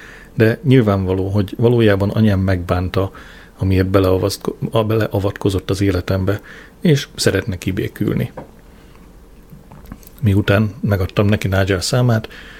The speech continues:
apu azt mondta, hozd el holnap Marigoldot a di-, disznóolba teázni. Megpróbáljuk jobban megismerni. Március nyolc szombat. Vadállat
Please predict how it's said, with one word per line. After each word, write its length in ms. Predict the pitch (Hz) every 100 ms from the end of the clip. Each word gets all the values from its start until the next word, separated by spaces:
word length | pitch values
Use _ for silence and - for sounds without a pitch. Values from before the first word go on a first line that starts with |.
| - -
apu 220 | 95 -
azt 200 | 104 98 -
mondta, 340 | 107 120 113 - - - - - - - -
hozd 420 | 165 - 170 147
el 100 | 113
holnap 340 | 107 107 104
Marigoldot 600 | 104 101 104 107 104 104 98
a 20 |
di-, 160 | 95 -
disznóolba 640 | 104 107 - 98 98 101
teázni. 640 | - 101 95 95 101 107 110 - - - - - - - - -
Megpróbáljuk 600 | 131 120 - 101 98 95 -
jobban 300 | 98 92 95
megismerni. 720 | 98 107 - 110 107 117 113 - - - - - - - - - - - - - - - - - - - - - - - - - - - - - - - - - - - -
Március 500 | 185 - - 92 -
nyolc 300 | 143 156 143
szombat. 600 | - 92 92 95 - - - - - - - - - - -
Vadállat 680 | - 175 117 95 135 175